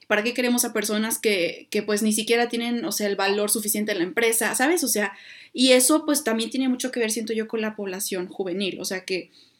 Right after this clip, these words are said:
que ahorita, pues, no, no es la más experimentada en, en los ámbitos de cualquier, o sea, de cualquier rollo, de cualquier carrera, no es ahorita la más esencial, así como tal, y no es así como, pues, los que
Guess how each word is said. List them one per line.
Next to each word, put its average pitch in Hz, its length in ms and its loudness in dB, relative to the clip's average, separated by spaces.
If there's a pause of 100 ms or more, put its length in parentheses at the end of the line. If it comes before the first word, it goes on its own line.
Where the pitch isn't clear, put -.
(160)
que 202 100 2
ahorita, 208 380 0
pues, 208 200 2
no, 208 420 2
no 247 160 0
es 247 160 0
la 254 120 4
más 233 200 0
experimentada 202 1120 0
en, 202 220 -4
en 202 160 -6
los 196 180 -6
ámbitos 202 640 -6
de 202 260 -4
cualquier, 185 800 -4
o 180 60 -10
sea, 190 140 -6
de 180 100 -4
cualquier 180 300 -2
rollo, 247 260 0
de 226 80 0
cualquier 180 300 -6
carrera, 208 440 -2 (360)
no 240 200 4
es 269 160 4
ahorita 254 280 0
la 233 100 2
más 208 220 -2
esencial, 196 800 0
así 262 200 -2
como 196 280 -4
tal, 190 360 -2 (800)
y 226 200 0
no 233 260 6
es 247 220 6
así 247 200 2
como, 240 600 6 (420)
pues, 247 240 10
los 269 300 8
que 233 540 4